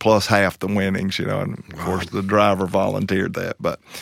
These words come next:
Speaker 1: that was a big deal. You know, you come from, uh, working in the garage and eating bologna on light bread, and all of a sudden you, you're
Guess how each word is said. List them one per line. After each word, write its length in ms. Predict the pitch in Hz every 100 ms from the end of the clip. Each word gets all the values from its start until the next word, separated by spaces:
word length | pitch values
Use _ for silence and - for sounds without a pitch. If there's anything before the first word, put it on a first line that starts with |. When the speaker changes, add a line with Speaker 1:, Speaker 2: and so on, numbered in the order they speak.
| - - _
Speaker 1:
that 140 | 110
was 120 | 123 113
a 40 |
big 200 | 104 117
deal. 320 | 123 123 80
You 120 | 92 95
know, 100 | 104
you 140 | 104
come 240 | 95 110 104
from, 380 | 95 92 95 92
uh, 180 | 90 90 - - -
working 360 | - 110 101 104
in 140 | 101
the 80 | 95
garage 580 | 104 104 104 104 104 85
and 280 | 98 95 -
eating 440 | - 113 95 95 98
bologna 580 | 98 101 104 104 104 101 - - - -
on 240 | - 104
light 320 | 107 110 104
bread, 560 | - 104 101 95 98 98 -
and 300 | 98 101 107
all 160 | 107 107
of 60 |
a 40 | 104
sudden 340 | - 101 101
you, 220 | 104 104
you're 480 | 92 98 101 95 98